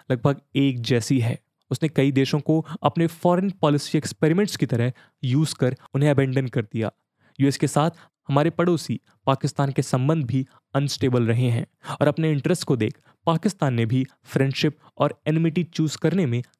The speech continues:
कभी संकोच नहीं किया। जब India Soviet Union की तरफ झुकने लगा, तब पाकिस्तान Asia में यूएस strategic calculation का हिस्सा बन गया।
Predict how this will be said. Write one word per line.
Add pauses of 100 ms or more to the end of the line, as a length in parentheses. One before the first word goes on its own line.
(140)
कभी
संकोच
नहीं
किया। (340)
जब
India (160)
Soviet
Union
की
तरफ
झुकने
लगा, (240)
तब
पाकिस्तान (240)
Asia
में (280)
यूएस
strategic
calculation
का (240)
हिस्सा
बन
गया।